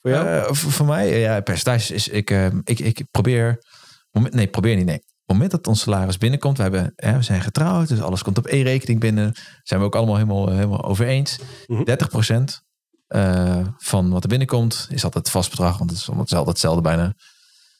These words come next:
Speaker 2: Eh, gaat gewoon naar ofwel de beleggingsrekening of een deel naar, eh, de buffer die ik nog een bepaald nive-, ik ben nog een beetje in dubio over hoe hoog ik die, die cash buffer wil hebben.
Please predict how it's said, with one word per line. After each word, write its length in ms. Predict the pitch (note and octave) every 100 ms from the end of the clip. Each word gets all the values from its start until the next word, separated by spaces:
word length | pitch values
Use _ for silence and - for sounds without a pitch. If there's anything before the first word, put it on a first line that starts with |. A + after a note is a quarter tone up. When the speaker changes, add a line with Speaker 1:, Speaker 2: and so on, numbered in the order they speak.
| _
Speaker 2:
Eh, 300 | - F#2 F2+
gaat 200 | F#2+ A#2
gewoon 160 | G2+ G2
naar 380 | F#2 F2 - - _ _ _ _
ofwel 500 | - G2+ F#2+ F#2 G#2 - _
de 80 | G2
beleggingsrekening 840 | G2+ G2+ G#2 G#2 G2 F#2+ F#2 F#2+
of 240 | F#2 F#2
een 180 | - G2
deel 280 | F2+ F2+ F2+
naar, 380 | F2 E2 E2 G#2 _
eh, 340 | - F#2+ F2 E2+ G#2 - _ _ _ _ _ _ _
de 120 | - F#2+
buffer 380 | G#2 F#2 G2+
die 240 | F#2 F#2 F2
ik 140 | F#2+
nog 380 | F#2+ F2+ - - -
een 140 | - G#2
bepaald 300 | F#2 F#2+ F#2+
nive-, 220 | G2 - - F#2+ - - - _
ik 80 | A2+
ben 100 | G#2
nog 80 |
een 60 | F#2
beetje 200 | F#2+ F2+
in 80 | G2+
dubio 320 | F#2+ F#2 F#2
over 160 | F2+ F#2+
hoe 80 | F2+
hoog 200 | F#2+ -
ik 60 |
die, 100 | - - -
die 260 | G#2+ F#2+
cash 220 | - F#2 -
buffer 240 | G2 F#2
wil 140 | F2+
hebben. 400 | E2+ E2 B2 F3